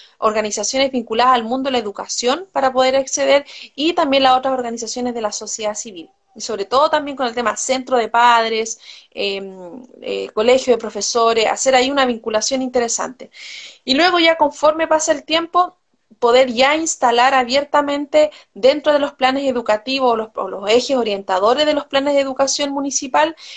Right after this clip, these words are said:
principios que se basen en la educación no sexista cuando ya la comunidad haya interiorizado estos temas. Y por otra parte, irlos vinculando también con ordenanzas municipales, por ejemplo, em, ordenanzas asociadas al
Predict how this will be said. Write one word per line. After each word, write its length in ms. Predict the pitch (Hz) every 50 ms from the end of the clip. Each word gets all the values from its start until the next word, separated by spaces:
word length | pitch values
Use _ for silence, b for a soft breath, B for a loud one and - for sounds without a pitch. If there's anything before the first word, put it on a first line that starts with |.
| B B _
principios 680 | - 254 285 285 269 - - 320 339 339 339 349 339 -
que 120 | - 294
se 140 | - 277 262
basen 360 | 247 247 285 277 - 302 277
en 80 | 269 262
la 60 | 247
educación 540 | 220 220 214 - 214 - - - 247 233 233
no 100 | 226 226
sexista 520 | - - 233 233 - - 240 240 - 277 254
cuando 220 | 240 233 208 190
ya 140 | 202 214 226
la 140 | 254 262 254
comunidad 500 | 254 226 214 208 196 185 196 214 220 240
haya 140 | 247 254
interiorizado 760 | 254 240 240 233 220 196 196 170 - - - 285 294 311 320 311
estos 260 | - - 269 247 _
temas. 400 | - 170 135 - - - - _ B B B B B B B B B B B B B
Y 100 | - 240
por 160 | 240 247 247 277
otra 280 | 302 302 370 359 349 349
parte, 420 | 339 339 359 349 - 359 339 311
irlos 260 | - 277 277 311 302 269
vinculando 540 | 277 262 254 - 240 233 247 269 294 311
también 320 | 302 277 262 226 254 285 277
con 140 | - 302 285
ordenanzas 520 | 262 240 226 208 208 226 262 254 - 302
municipales, 640 | 269 269 247 247 240 - 254 247 349 359 359 302 269 262
por 160 | - 226 226
ejemplo, 520 | 226 - 240 233 240 240 - 262 269 285 B B B B B B B B B _
em, 560 | - 214 214 202 202 202 202 202 196 196 -
ordenanzas 560 | 214 208 208 214 208 208 220 233 - 254 247
asociadas 680 | 233 - - 208 - - - 220 226 233 240 247 240 -
al 760 | - 202 202 196 196 190 190 185 180 180 180 180 180 185 196